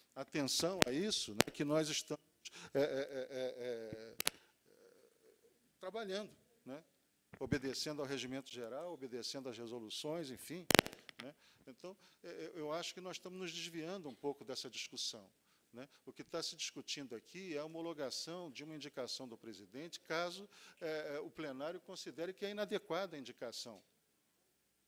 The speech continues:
Se ele tá inabilitado, se ele deixa de cumprir algumas das exi-, alguma das exigências, é, é, é, determinadas pela deliberação dez.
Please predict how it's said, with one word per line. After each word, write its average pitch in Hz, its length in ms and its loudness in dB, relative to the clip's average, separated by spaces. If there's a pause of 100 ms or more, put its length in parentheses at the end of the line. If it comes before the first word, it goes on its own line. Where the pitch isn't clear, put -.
(280)
Se - 180 -6
ele 135 100 -2
tá 151 180 2
inabilitado, 139 1000 0
se - 180 -4
ele 135 200 -4 (260)
deixa 165 260 0
de 151 80 -8
cumprir 139 380 -6
algumas 143 400 -2
das 135 160 -4
exi-, 123 340 -6
alguma 170 520 -2 (240)
das 131 240 0
exigências, 143 720 -4 (260)
é, 151 60 -6
é, 143 540 2
é, 131 40 -2
determinadas 151 680 -2
pela 165 160 -4
deliberação 160 580 0
dez. 160 440 2